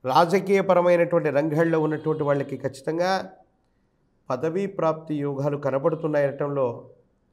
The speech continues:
ఎటువంటి సందేహం కూడా లేదు. అంతా బాగున్నప్పటికీ భావోద్వేగపూరితమైనటువంటి చర్యలు, ఎదుటి వ్యక్తులతో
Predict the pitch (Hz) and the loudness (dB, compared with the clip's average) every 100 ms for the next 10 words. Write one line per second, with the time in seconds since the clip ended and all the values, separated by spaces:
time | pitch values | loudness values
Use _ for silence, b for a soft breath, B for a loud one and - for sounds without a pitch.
0 | _ _ 120 135 170 175 139 - 151 156 | _ _ -4 -2 0 0 -2 -4 -2 2
1 | 156 160 156 147 143 143 156 - - - | 0 0 0 0 0 -2 -2 -4 -12 -20
2 | _ _ _ _ _ _ _ _ - 151 | _ _ _ _ _ _ _ _ -4 -4
3 | 175 190 175 165 175 180 170 175 180 185 | 2 4 4 4 4 2 0 -2 -2 -2
4 | 180 175 - - _ _ _ _ _ _ | -2 -4 -12 -20 _ _ _ _ _ _
5 | _ _ - 120 151 196 208 160 190 185 | _ _ -12 2 4 6 4 2 0 2
6 | 190 175 175 180 175 170 156 165 156 156 | 0 0 -2 0 2 2 2 -2 -2 -2
7 | 160 175 175 180 165 - - _ _ _ | 0 2 2 2 -2 -6 -18 _ _ _
8 | _ _ _ _ _ _ _ 147 170 202 | _ _ _ _ _ _ _ -2 0 0
9 | 220 202 208 196 190 | 2 0 2 0 2